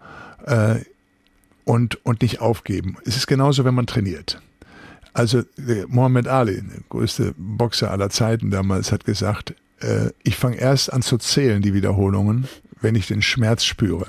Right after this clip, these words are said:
Das heißt also, daran habe ich mich dann auch gehalten. Also nach zehn, zwölf Wiederholungen, wenn man eigentlich aufhören möchte,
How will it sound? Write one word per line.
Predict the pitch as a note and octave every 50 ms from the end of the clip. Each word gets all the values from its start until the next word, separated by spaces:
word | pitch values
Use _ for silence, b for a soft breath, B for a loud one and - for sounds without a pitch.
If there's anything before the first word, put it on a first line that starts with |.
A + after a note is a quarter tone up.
| - - -
Das | F#2+ F#2+ -
heißt | A2 A#2 A#2+ - -
also, | - G#2+ A2 G#2 A2 G#2 - B B G2+ A2 A2+ A#2 A#2 G#2+ F2+ B
daran | - A2 A2+ A#2
habe | A#2 A#2 A2+
ich | G#2
mich | A2+ A#2+ A2
dann | A#2 G#2+ G#2+
auch | B2+ B2 -
gehalten. | - B2+ A2 G#2+ G2 G2 F#2 G2 -
Also | A2 A2+ A2+ A2
nach | G#2+ A2+ F#2
zehn, | - - - C#3 B2 B2
zwölf | - - B2 A2 G#2+ G#2
Wiederholungen, | A#2 G#2 G#2 G#2 G#2 C3 D3+ D#3 D3 A#2+ G#2+ G2+ G2 -
wenn | - A2 A2
man | G#2+ G#2+
eigentlich | - - C3+ B2 G#2 - - -
aufhören | C3+ D#3+ F3+ D#3+ - - C#3+ B2+ A2+ A2
möchte, | G#2+ F#2 E2 - - - E2 -